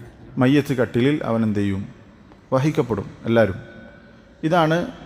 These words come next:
ജനിച്ചിട്ടുണ്ടോ മരിക്കും. നബി സല്ലല്ലാഹു അലൈഹി വസല്ലമയോട് ജിബ്രീൽ പറഞ്ഞത് കാണാം, "യാ മുഹമ്മദ് ഐഷ് മാ ശിഅ്ത ഫ ഇന്നക മയ്യിതുൻ."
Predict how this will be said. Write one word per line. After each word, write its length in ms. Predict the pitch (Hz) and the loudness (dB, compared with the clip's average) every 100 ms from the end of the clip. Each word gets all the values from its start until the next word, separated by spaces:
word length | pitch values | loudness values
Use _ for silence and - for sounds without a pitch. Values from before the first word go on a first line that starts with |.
| - | -10
ജനിച്ചിട്ടുണ്ടോ 680 | 131 156 190 220 - 156 139 | 0 2 2 0 -2 2 2
മരിക്കും. 420 | 131 123 110 98 - - - - - - | 4 2 0 -4 -8 -16 -20 -20 -20 -8
നബി 80 | 123 | -4
സല്ലല്ലാഹു 760 | 113 135 117 113 120 117 117 113 - - | 0 2 4 6 4 4 -4 -6 -14 -6
അലൈഹി 260 | 110 117 117 | -2 0 0
വസല്ലമയോട് 520 | 113 113 113 117 113 | 0 0 2 2 0
ജിബ്രീൽ 380 | 110 117 123 117 | 0 2 2 4
പറഞ്ഞത് 340 | 113 110 113 | 4 4 2
കാണാം, 240 | 107 107 | 2 2
"യാ 100 | 110 | 2
മുഹമ്മദ് 560 | 120 113 - 160 185 196 - - - - - 143 | 2 0 0 2 2 0 -8 -20 -20 -10 0 0
ഐഷ് 200 | 185 139 | 0 0
മാ 200 | 127 117 | 2 2
ശിഅ്ത 500 | - 135 123 117 101 - - - - - - - | 0 -4 -2 0 0 -2 -16 -18 -20 -20 -10 0
ഫ 60 | |
ഇന്നക 460 | 123 127 113 110 117 | 2 4 2 0 0
മയ്യിതുൻ." 840 | 110 110 98 107 107 110 104 95 | 2 0 2 0 2 0 0 -2